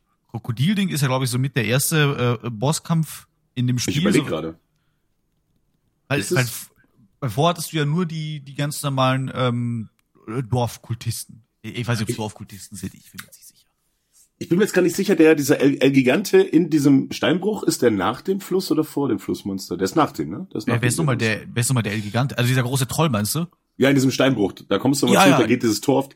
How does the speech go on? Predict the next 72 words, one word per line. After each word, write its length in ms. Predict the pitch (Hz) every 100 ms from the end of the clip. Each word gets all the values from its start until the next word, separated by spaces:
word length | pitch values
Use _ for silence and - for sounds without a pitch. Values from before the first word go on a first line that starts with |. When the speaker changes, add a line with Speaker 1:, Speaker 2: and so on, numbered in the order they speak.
| -
Speaker 2:
Der 80 | 139
kam 140 | 180
nach 180 | 151 135
dem 140 | 101
Seemonster, 400 | 87 78 73 -
ne? 140 | 101 - -
Speaker 1:
Ja, 100 | 240
genau. 240 | 240 165
Gen-, 160 | 185 185
ach 120 | 196
so, 260 | 254 254 185
ja, 140 | 190
ja, 100 | -
Speaker 2:
Genau. 100 | 123
Speaker 1:
der 100 | 147
kam 180 | - 147
nach 140 | 123
dem 100 | 120
Seemonster. 520 | 110 104 92 92 90 - _ -
Speaker 2:
Okay, 240 | 160 156
ja, 100 | 104
dann 160 | 117 160
das 120 | 165
Seemonster, 420 | 120 95 82 87
genau. 160 | 92 85
Dann 120 | 95
ist, 120 | -
müsste 200 | 147 135
das 80 | 110
Seemonster 320 | 143 160 156
das 140 | 127 151
erste, 340 | 107 - 135
der 180 | 135 95
erste 180 | 123 -
Boss 180 | 101 -
sein. 220 | 90 95 _ _ -
Speaker 1:
Genau. 280 | 151 110 90 _
Speaker 2:
Genau. 220 | - 95 73
Speaker 1:
Genau, 200 | 113 101
genau. 120 | 90
Speaker 2:
Der 140 | 110
war, 240 | 165 196 185
der, 120 | 160
der 220 | 165 143
war 60 | 135
machbar, 320 | 101 - - _
fand 200 | - 82
ich. 100 | 71
Der 100 | 95
war 240 | 127 131 143
echt 140 | 139
gut 120 | 127
machbar. 400 | 113 156 - 180
Der 160 | 170 113
war 380 | 117 135 71 -
auf 80 | -
den 100 | 110
höheren 300 | 151 208 180
Schwierigkeitsgraden, 1000 | - 170 185 147 - 131 151 160 165 - - - -
war 140 | - 147
ein 80 |
bisschen 180 | 139 139
stressiger 420 | 123 139 165 185 -
für 100 | 175
mich. 280 | 208 - -
Da 80 | -
habe 120 | 127
ich 60 | 120
ein 40 |
paar 160 | 120 123
Tries 280 | 113 135 -
gebraucht. 400 | 160 160 170